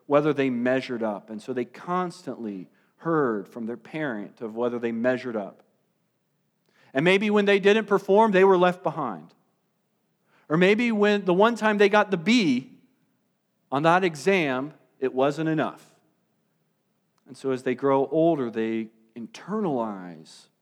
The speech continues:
this message that you're only worth loving when you perform. Now that person, when they encounter the gospel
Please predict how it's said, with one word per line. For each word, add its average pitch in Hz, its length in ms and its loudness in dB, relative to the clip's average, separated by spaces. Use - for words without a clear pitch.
this 135 220 -8
message 123 640 -10
that 120 80 -6
you're 127 220 -2
only 165 320 -2
worth 156 480 -2
loving 127 520 0
when 101 160 -12
you 104 160 -6
perform. 90 520 -18
Now 175 120 -10
that 262 200 -8
person, - 520 -14
when 151 140 -12
they 226 140 -4
encounter 226 520 -8
the 165 120 -8
gospel 127 640 -16